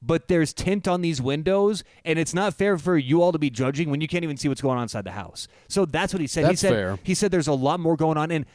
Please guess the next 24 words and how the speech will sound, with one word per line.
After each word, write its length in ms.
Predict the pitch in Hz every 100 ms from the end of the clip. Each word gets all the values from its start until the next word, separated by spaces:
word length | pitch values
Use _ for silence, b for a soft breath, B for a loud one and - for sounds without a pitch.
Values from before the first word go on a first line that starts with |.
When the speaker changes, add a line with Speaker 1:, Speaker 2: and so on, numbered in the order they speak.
| b b -
Speaker 1:
I 160 | 262
kinda 340 | - 359 359 254
thought 220 | 202 190
it 80 | 180
was 160 | 151
weird. 360 | 117 113 135 156
You 60 |
know 140 | 254 302
how, 180 | 180 175
how 300 | 143 156 147
I'm 200 | 147 151
big 240 | 123 139
on 100 | 131
press 240 | 117 127 113
conferences. 460 | 98 92 92 90
A 40 | 117
lot 180 | 143 220
of 40 |
people 220 | 190 170
overlook 340 | 143 131 139 147
them, 140 | 147
think 100 | 135
they're 100 | 120
nonsense. 440 | 120 139 151 147